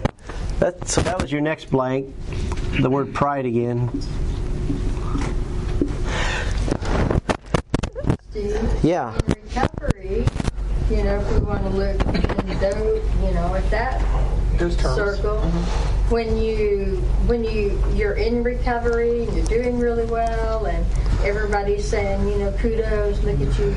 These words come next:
Speaker 2: go." Pride is gonna bring us to a fall
Speaker 1: Mm.
Speaker 2: when we forget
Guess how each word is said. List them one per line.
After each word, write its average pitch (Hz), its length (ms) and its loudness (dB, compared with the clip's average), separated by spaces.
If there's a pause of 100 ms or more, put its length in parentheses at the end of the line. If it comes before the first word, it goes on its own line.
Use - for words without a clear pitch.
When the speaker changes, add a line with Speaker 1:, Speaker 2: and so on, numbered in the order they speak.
Speaker 2:
go." 202 380 2 (920)
Pride 240 520 0
is 202 200 0
gonna 202 280 2
bring 202 240 0
us 196 260 0 (400)
to 175 220 2
a 165 140 0
fall - 240 0
Speaker 1:
Mm. 120 520 2 (320)
Speaker 2:
when 202 240 2
we 214 420 0 (340)
forget 214 640 2